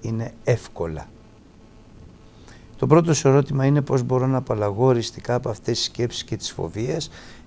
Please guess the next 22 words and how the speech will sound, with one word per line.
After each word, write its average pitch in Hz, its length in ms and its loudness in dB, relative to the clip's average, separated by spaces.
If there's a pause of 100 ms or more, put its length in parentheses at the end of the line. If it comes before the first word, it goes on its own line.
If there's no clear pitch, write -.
οι 107 100 0
οποίες 123 320 2
δημιουργούνται 107 760 -4 (340)
από 104 200 -2
το 107 120 -2
Λόγο 120 240 4
του 110 140 -10
Θεού 113 280 -2
που 104 100 -12
λέει 113 220 2
«Ας 104 120 0
δοκιμάζει 104 500 -2
ο - 80 -6
καθένας 101 420 -4
τον 87 180 -6
εαυτό - 360 -4
του» 175 200 -8 (680)
και 117 260 2
ύστερα 107 460 4
ας 92 140 -4
παίρνει, 107 500 -2 (680)
ε, 101 500 2